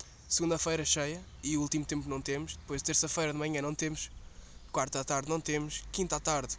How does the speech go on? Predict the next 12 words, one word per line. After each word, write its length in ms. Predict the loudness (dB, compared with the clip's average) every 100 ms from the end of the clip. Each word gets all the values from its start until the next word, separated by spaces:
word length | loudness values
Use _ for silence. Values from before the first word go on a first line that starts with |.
| -6
por 140 | -4
vezes 260 | -2 0 0
agora 260 | -2 -2
nem 160 | -2 -2
temos 380 | 0 -2 -2 -8 -12 -12 -10 -4
e 60 |
sexta 260 | 0 0 -2
à 40 |
tarde 260 | 0 -2 0
agora 240 | 0 0
nem 120 | 0 -2
temos. 380 | -4 -4 -8